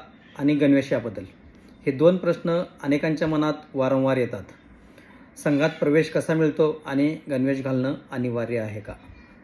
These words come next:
तर पहिला प्रश्न आहे, संघाची सदस्यता मिळवण्याची प्रक्रिया काय आहे? संघात येण्यासाठी कोणतेही नावनोंदणी लागत नाही, ना नावनोंदणी, ना शुल्क, ना फॉर्म.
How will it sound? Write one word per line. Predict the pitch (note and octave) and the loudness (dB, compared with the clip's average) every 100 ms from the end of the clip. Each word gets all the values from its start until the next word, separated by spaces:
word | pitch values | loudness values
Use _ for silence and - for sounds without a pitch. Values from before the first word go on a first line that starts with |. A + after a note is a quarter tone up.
| - | -8
तर | C3+ | -2
पहिला | C#3 B2+ C#3+ | 0 2 2
प्रश्न | D#3+ C#3 E3 | 0 -2 -2
आहे, | D3+ D3+ E3 - | -2 0 -2 -6
संघाची | - C3+ C3 C3 | -4 -2 -2 -4
सदस्यता | D3+ C3 C3 - - C#3+ A2 - | -4 -2 -2 -2 -2 0 -2 -2
मिळवण्याची | B2+ C3+ C#3 C3 C#3+ D#3 | -2 0 0 0 -2 -8
प्रक्रिया | - C3 A#2+ B2 B2 | -6 -8 -4 -2 -2
काय | A2+ A2 F#2+ | -2 -6 -8
आहे? | E2 G2 - - - - - - - - | -10 -14 -18 -20 -20 -20 -18 -18 -20 -14
संघात | - D3 C#3+ E3+ | -2 2 4 4
येण्यासाठी | E3 E3 D#3+ D3 E3 | 4 2 0 -2 -2
कोणतेही | D#3+ D3 C#3 B2+ D3 D3+ D#3 - | -2 0 0 0 0 0 -2 -2
नावनोंदणी | B2+ C3 C#3 C#3+ D3 | 0 2 2 2 2
लागत | C#3 C3+ - | 2 0 0
नाही, | C#3+ C#3+ D3 - - - C#3+ | -2 0 0 -4 -16 -16 -6
ना | B2+ C3+ C#3 - - | -4 -2 -4 -8 -12
नावनोंदणी, | C3+ B2 C3+ C#3 C#3 D#3 | -6 0 2 2 2 0
ना | C3+ A#2+ | -2 -4
शुल्क, | - D3 C#3+ - - | -2 -4 -4 -14 -6
ना | C3+ B2+ | -4 -4
फॉर्म. | C3 B2+ | -4 -6